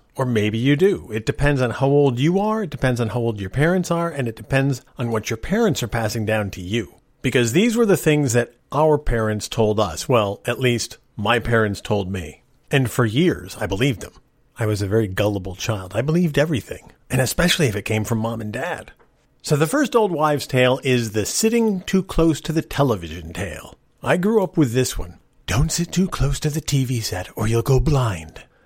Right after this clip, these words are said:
Mom didn't want us going blind by sitting too close to the T V. "It'll ruin your eyes." And we actually got into arguments about how close we could sit.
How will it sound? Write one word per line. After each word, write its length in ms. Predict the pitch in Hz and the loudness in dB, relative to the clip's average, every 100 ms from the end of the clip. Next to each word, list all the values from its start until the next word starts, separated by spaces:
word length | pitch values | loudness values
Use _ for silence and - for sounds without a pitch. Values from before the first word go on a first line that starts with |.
| _ - | _ -6
Mom 260 | 107 120 139 | 0 2 2
didn't 220 | 147 160 | 2 2
want 160 | 143 | 2
us 100 | 143 | 0
going 300 | - 131 127 | 0 0 0
blind 420 | 117 113 95 98 92 | 0 0 0 -2 -4
by 100 | 92 | -4
sitting 300 | 113 98 95 | -4 -6 -4
too 160 | 117 | -4
close 320 | - 107 98 | -2 -2 -2
to 80 | - | -6
the 80 | 90 | -10
T 220 | - 98 | -6 -8
V. 320 | 87 87 - _ _ - | -8 -12 -18 _ _ -4
"It'll 260 | 123 139 123 | 2 4 6
ruin 280 | 185 208 | 6 6
your 180 | 196 180 | 4 4
eyes." 600 | 165 143 98 - - - _ _ _ - | 4 2 0 -6 -16 -16 _ _ _ -2
And 160 | 170 | 0
we 80 | 285 | 4
actually 320 | 240 208 165 | 2 4 2
got 220 | 147 135 139 | 4 2 2
into 180 | 131 | 0
arguments 540 | 117 120 117 87 85 - | 0 0 0 -4 -8 -4
about 180 | 104 90 | -2 0
how 140 | 110 | 0
close 340 | - 110 101 | 0 -2 0
we 60 | 101 | -4
could 180 | 92 90 | -6 -4
sit. 260 | 110 82 | -4 -4